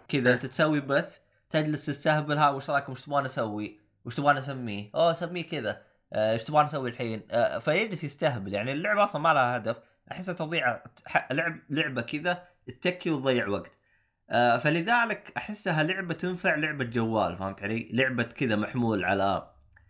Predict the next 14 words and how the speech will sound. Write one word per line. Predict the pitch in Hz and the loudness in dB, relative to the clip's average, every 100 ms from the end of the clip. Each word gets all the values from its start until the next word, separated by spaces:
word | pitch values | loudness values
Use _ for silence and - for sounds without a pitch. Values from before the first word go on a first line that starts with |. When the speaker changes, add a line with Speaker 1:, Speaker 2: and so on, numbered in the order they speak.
| _ _ - | _ _ -2
Speaker 1:
على | 90 98 95 | 2 4 2
شو | 127 | 2
اسمه، | 104 92 90 87 | 0 0 0 -2
Speaker 2:
<laughs> | - - | -2 2
Speaker 1:
على | 107 | 2
نينتندو | 117 120 143 | 2 2 2
سويتش، | 120 123 113 - - | 2 2 0 -2 -4
فهمت | - 117 117 | 0 2 4
علي؟ | 135 | 6
Speaker 2:
إيه. | 143 139 131 | 6 4 4
Speaker 1:
ما | 156 | 4
أحسها | 233 254 - 180 | 4 2 -4 -4
تنفع | 170 185 156 123 | -4 -6 -2 -2
كلعبة، | - 127 139 139 123 120 110 101 92 | -2 -6 -6 -8 -2 2 2 0 -4